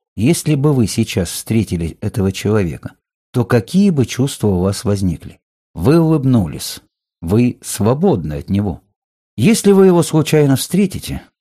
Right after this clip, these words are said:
то у вас не забьется сердце от радости и не сожмутся от ненависти кулаки. Он вам безразличен. Вот только при таком состоянии можно сказать,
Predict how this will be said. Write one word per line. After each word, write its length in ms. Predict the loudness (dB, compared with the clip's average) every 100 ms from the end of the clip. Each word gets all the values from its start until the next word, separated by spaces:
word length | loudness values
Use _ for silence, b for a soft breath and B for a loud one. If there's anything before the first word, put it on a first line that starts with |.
| _
то 160 | 0 2
у 20 |
вас 280 | 2 0 0
не 100 | 2
забьется 540 | 2 0 -2 -2 -4
сердце 560 | -4 -2 -2 -2 -4 -2
от 100 | 0
радости 560 | 0 -2 -6 -6 -8 -8 _ _ _ -4
и 80 | 2
не 140 | 2
сожмутся 560 | 2 0 2 0 0 -4
от 80 | 0
ненависти 480 | 0 2 -2 -4
кулаки. 560 | -6 -2 -4 -6 -14 -20 _ _ -4
Он 280 | 0 2 0
вам 280 | -2 -8 _ _
безразличен. 1120 | -8 0 0 0 -2 -2 -4 -8 -10 -12 -14 -16 _ _ -6
Вот 420 | 0 0 0 _
только 380 | 0 0 0 -4
при 180 | -2 -2
таком 420 | -2 -2 -4 -4
состоянии 720 | -6 -4 -2 0 2 0 -2
можно 340 | -2 0 -2
сказать, 600 | -4 -4 -4 -6 -12 -18